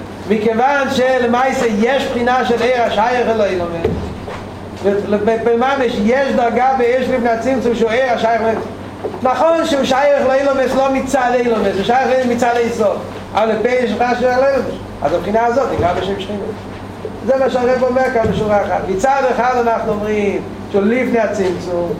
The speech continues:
חייב להיות צילוק, הוא לא שייך לאילומס. אבל למה הוא לא שייך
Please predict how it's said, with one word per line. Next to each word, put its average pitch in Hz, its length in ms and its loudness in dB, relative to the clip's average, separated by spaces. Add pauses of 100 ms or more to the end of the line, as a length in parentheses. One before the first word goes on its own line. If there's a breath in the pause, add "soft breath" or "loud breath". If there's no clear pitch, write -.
(160)
חייב 240 380 2
להיות 233 240 2
צילוק, 202 360 0
הוא 208 80 4
לא 254 240 2
שייך 226 360 2
לאילומס. 214 420 -2 (460)
אבל 190 240 0
למה 277 260 2
הוא 254 80 2
לא 220 80 2
שייך 185 240 2